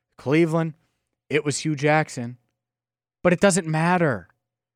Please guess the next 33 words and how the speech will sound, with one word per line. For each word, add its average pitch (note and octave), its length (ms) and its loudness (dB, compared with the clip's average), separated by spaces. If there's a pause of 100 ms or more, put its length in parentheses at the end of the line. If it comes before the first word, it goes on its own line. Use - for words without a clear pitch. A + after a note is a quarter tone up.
(360)
You D#3+ 160 4
went G3 300 4
there, D3+ 420 4 (240)
and E3+ 180 4
what F3 140 6
happened? C3+ 580 0 (240)
You C#3+ 160 0
lost, C3+ 560 0 (200)
and C3 140 -4
you B2 80 -2
lost D3 340 2
a C#3 60 -6
lot, C3 340 0 (120)
and B2+ 140 -4
then A#2+ 100 -2
you A2+ 100 -4
lost C#3 340 0
more. A#2+ 280 -4 (120)
And D#3 100 -4
now F#3+ 100 4
you're A#3 160 4
a G#3+ 40 2
punchline C3+ 640 -4
in F#2+ 120 -10
Cleveland. A#2 540 -8 (840)
They A#3+ 360 6
are F#3 220 4
laughing F3 500 4
at B2 100 -2
the A#2 100 -2
Bengals G#2 400 -4
right G2 220 -10
now. F2+ 240 -18